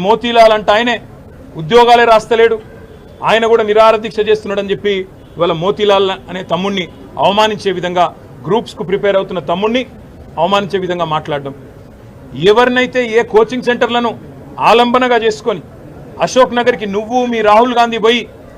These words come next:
రెండు ఉద్యోగాలు సంపాదించుకున్నారో, ఇవాళ అక్కడ కోచింగ్ సెంటర్లు నడుపుతున్న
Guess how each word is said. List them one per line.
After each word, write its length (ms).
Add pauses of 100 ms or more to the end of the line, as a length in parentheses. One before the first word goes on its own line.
(200)
రెండు 240
ఉద్యోగాలు 420
సంపాదించుకున్నారో, 600 (380)
ఇవాళ 260
అక్కడ 160 (460)
కోచింగ్ 340
సెంటర్లు 340
నడుపుతున్న 380